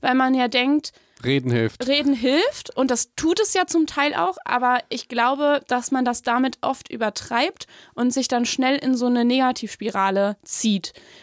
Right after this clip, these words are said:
Speaker 1: weil ich dann den ganzen Tag darüber rede, was schlecht ist und dann sagt eine andere Person, „Ja, das ist aber auch wirklich richtig schlimm.“
Speaker 2: Und dir geht's ganz, ganz schlecht und du sagst, „Oh, danke schön.“
Speaker 1: Genau. Und das kann ja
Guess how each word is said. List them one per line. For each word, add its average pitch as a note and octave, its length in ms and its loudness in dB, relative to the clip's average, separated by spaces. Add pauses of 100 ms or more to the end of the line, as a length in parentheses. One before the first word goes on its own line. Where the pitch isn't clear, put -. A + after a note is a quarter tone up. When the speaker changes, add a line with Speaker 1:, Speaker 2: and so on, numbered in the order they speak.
Speaker 1:
weil A3 180 0
ich A#3+ 100 -2
dann A#3+ 180 2
den A#3+ 100 2
ganzen C#4 240 2
Tag C4 140 0
darüber A#3 300 0
rede, B3 220 2
was G#3 160 -2
schlecht - 380 -2
ist - 380 -4 (500)
und A#3+ 160 0
dann A#3+ 220 2
sagt - 280 -4
eine B3 140 0
andere A#3 160 -2
Person, A3+ 260 0
„Ja, A#3 200 2
das A3 120 -2
ist - 60 0
aber G#3 140 0
auch G3 100 -6
wirklich D4 300 -2
richtig D#4 240 0
schlimm.“ E4 220 2 (260)
Speaker 2:
Und D3 160 2
dir C#3+ 80 2
geht's C#3 240 0
ganz, C3+ 180 0
ganz B2+ 160 0
schlecht - 420 -2
und - 140 -8
du B2 60 0
sagst, B2+ 200 0
„Oh, C3+ 140 0
danke A#2 260 -2
schön.“ G2 280 -6 (220)
Speaker 1:
Genau. A3 420 0 (260)
Und B3 140 2
das - 160 -2 (240)
kann C#4 240 4
ja D4+ 320 4